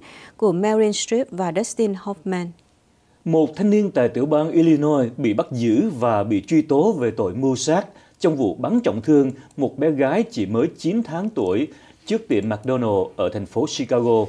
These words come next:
Speaker 2: Theo đài Fox thirty-two mới đây loan tin, bị cáo có tên là Kenneth Mosby, hai mươi ba tuổi, bị bắt giữ ở Maywood và bị truy tố về tội mưu sát cũng như hành hung nghiêm trọng. Vụ nổ súng xảy ra khi người mẹ của bé gái này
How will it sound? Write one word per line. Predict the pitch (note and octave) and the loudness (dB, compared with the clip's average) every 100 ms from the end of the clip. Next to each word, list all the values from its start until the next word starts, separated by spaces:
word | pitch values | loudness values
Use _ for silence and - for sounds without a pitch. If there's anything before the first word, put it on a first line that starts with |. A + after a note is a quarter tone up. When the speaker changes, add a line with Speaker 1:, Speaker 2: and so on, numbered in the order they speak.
| - _ _ _ _ _ _ - | -8 _ _ _ _ _ _ -2
Speaker 2:
Theo | E3+ | 2
đài | C3+ G#2+ | 2 0
Fox | - F#3 G3 - _ | 0 -2 -2 -16 _
thirty-two | D#3+ C3+ C3+ A#2+ C#3 B2+ A#2 | -2 0 -2 -2 0 0 0
mới | B2 D3+ | -2 -2
đây | C3+ | 0
loan | A#2+ A#2+ | -2 -4
tin, | A2+ C3 A2+ G2+ - _ _ | -2 0 0 -4 -12 _ _
bị | - | -6
cáo | A2 D#3+ | 0 0
có | F#3 | 0
tên | F3 C3 | 0 0
là | A2 F#2+ | 2 0
Kenneth | - - C3 B2+ C#3 - | -4 -2 0 0 -4 -4
Mosby, | C3 - C3 A#2+ A2+ - | -4 -2 -2 0 -2 -6
hai | C3 | -8
mươi | C3+ | -4
ba | B2+ B2 | -2 -2
tuổi, | A#2 F2+ C#3 - _ - _ | -2 -2 -4 -6 _ -20 _
bị | - C3 | -2 0
bắt | - | 0
giữ | C3 A#2 | 0 0
ở | - G#2 F#2 F#2 | 0 0 0 -2
Maywood | C3 B2+ G#2+ F3 A#3+ - _ | 0 0 2 -2 -2 -14 _
và | G#2 A2+ G2+ F2+ - | -2 0 0 -2 -4
bị | G#2 | -4
truy | G#2 D3 | 0 -2
tố | C#3+ F3+ | 0 -2
về | C#3+ A2+ | 0 -4
tội | G2 G2 | -2 -4
mưu | F#2+ C3+ B2+ | -2 -2 -2
sát | - F3+ F#3 | -2 -4 -2
cũng | C#3 | -4
như | C3 | -4
hành | G2+ | -6
hung | F2+ C3 C#3 | -4 -4 -2
nghiêm | C#3 B2 | -4 0
trọng. | G2+ C#2+ - _ _ _ _ _ _ _ | -2 -2 -16 _ _ _ _ _ _ _
Vụ | C#3+ C#3+ | 2 2
nổ | B2+ A2+ | 2 0
súng | - A3 | -2 -2
xảy | B2+ | -2
ra | A#2 C3 B2 A#2+ - | -2 0 0 -2 -8
khi | - G3 | -4 0
người | D3 | 0
mẹ | A#2 G2+ F2+ | 0 -2 -4
của | - G2 | -4 -4
bé | G2+ C3 | 0 -2
gái | C3 D3 | -2 -4
này | C#3+ A2 F#2+ E2+ | -2 -2 -2 -4